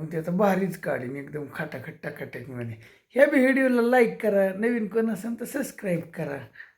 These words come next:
असं द्या. चला, हाय, आता काय काय घडलं आज दिवसभर तिथं कळलं, काय असेल तर कमेंटमध्ये सांगा.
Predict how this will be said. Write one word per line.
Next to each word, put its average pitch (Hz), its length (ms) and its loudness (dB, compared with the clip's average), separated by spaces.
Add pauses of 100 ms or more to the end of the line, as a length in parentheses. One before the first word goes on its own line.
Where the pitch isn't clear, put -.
(320)
असं 139 260 -8
द्या. 110 80 -8 (720)
चला, 185 180 -2 (600)
हाय, 262 100 0 (420)
आता - 140 -20
काय 233 220 2
काय 220 220 0
घडलं 208 320 4
आज 214 100 6
दिवसभर 208 520 4 (720)
तिथं 196 160 -10
कळलं, 262 400 4
काय 311 220 4
असेल 302 300 -2
तर 381 40 -8
कमेंटमध्ये 330 640 0
सांगा. 294 400 2